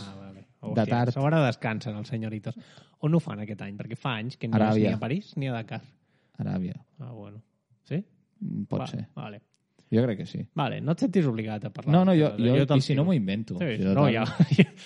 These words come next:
Speaker 1: sí, una cosa tinc clara.
Speaker 2: <laughs> És que
Speaker 1: És aquesta.
Speaker 2: Vale,
Speaker 1: La
Speaker 2: seguim.
Speaker 1: Sociedad de la Nieve.
Speaker 2: Eh, molt de,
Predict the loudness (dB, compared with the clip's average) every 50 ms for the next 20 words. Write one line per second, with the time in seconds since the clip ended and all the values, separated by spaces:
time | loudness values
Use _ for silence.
0 | -8 -2 0 2 2 2 2 2 0 0 0 0 -2 -2 -2 0 2 4 4 4
1 | 4 4 4 2 2 0 0 2 2 2 2 2 2 4 4 6 6 4 4 2
2 | 0 0 0 -2 -2 0 0 -2 -4 -8 -12 -12 -10 -10 -8 -8 -6 -4 -2 -2
3 | -2 -2 -2 -4 -6 -10 -10 -4 0 2 2 2 4 4 2 4 4 4 4 6
4 | 6 6 6 6 6 6 4 4 2 2 0 0 0 -2 -4 -8 -12 -18 -20 _
5 | _ _ _ _ _ _ _ 0 2 2 2 2 2 2 2 2 2 2 0 -2
6 | -4 -8 -14 _ _ _ _ _ _ _ _ _ -6 -2 0 2 4 4 2 2
7 | 2